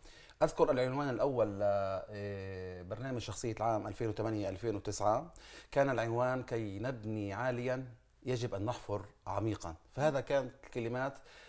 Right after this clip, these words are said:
أعتقد كنا موفقين في اختيارها وبدأنا بهذا الاتجاه. لكن إحنا، آه، كمجتمع عربي فلسطيني تدركي تمامًا أن هناك ك-،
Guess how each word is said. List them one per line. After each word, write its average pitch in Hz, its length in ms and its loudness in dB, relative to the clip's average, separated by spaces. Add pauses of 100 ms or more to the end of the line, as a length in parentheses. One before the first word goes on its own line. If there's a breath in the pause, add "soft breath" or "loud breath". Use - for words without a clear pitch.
(180 loud breath)
أعتقد 143 320 4
كنا 143 220 0
موفقين 123 580 2
في 107 160 -4
اختيارها 110 560 2
وبدأنا 123 480 4
بهذا 120 260 0
الاتجاه. 113 520 0 (520 loud breath)
لكن 156 440 2
إحنا، 135 380 0
آه، 110 300 -2
كمجتمع 117 720 2
عربي 117 220 4
فلسطيني 113 460 -2
تدركي 120 340 -4
تمامًا 131 460 -2
أن 110 180 -4
هناك 113 300 -4 (180)
ك-، - 120 -18